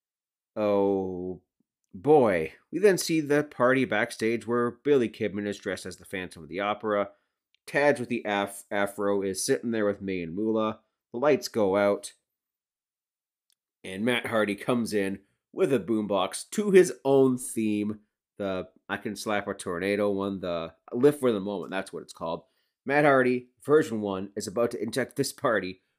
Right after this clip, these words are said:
with a dose of Mattitude. By the way, Mattitude Era better than Attitude Era. I will go into my bunker, into hiding now.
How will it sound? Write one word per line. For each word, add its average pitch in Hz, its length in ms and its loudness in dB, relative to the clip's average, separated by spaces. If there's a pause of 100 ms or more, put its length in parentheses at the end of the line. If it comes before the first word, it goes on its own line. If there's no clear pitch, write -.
(120)
with 123 100 -4
a 131 80 2
dose 104 500 -8 (340)
of 98 140 -12
Mattitude. 80 580 -10 (680)
By 101 120 -6
the 95 80 -6
way, 107 360 -2 (280)
Mattitude 143 580 0
Era 113 480 -2 (420)
better 92 420 -4 (200)
than 151 200 0
Attitude 104 500 -2
Era. 78 360 -6 (580)
I 92 120 -6
will 90 140 -6
go 151 360 4
into 214 240 2
my 170 140 2
bunker, 127 420 0 (100)
into 139 480 -4
hiding 90 500 -6 (360)
now. 80 640 -2